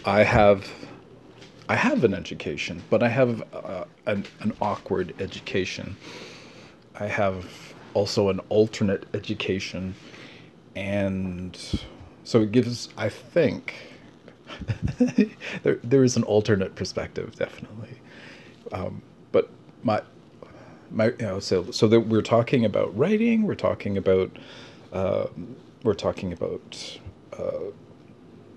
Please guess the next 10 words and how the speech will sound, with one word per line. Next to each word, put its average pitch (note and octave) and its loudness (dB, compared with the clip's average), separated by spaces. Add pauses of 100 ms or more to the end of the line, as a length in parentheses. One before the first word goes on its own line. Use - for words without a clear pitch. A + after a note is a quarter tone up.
(260)
the A2 4
mind G#2 2 (840)
and G2+ -2
writing. G2+ 2 (1900)
And B2+ 6 (1500)
with, B2+ 4
with B2 2
this - 2 (720)
strange C#3 6
education, F#2+ 0